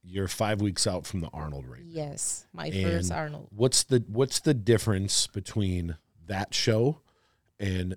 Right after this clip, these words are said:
Speaker 1: this show now that you think's happening that's gonna make the Yarishna come to this show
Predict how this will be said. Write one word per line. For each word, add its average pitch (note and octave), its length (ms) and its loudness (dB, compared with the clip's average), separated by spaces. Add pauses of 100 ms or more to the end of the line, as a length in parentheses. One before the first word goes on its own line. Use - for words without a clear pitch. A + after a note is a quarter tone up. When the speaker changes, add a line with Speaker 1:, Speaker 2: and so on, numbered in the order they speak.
(100)
Speaker 1:
this F#2+ 280 2
show F2+ 300 4
now D#2 440 -4 (180)
that F#2 140 -8
you F#2 220 0
think's G2+ 300 0
happening F2+ 400 0
that's E2+ 180 -2
gonna E2 360 -4 (400)
make F2+ 320 -10
the E2 280 -10 (460)
Yarishna F#2 480 -2
come F2 220 -2
to E2+ 80 -4
this F#2+ 200 -2
show E2 400 -2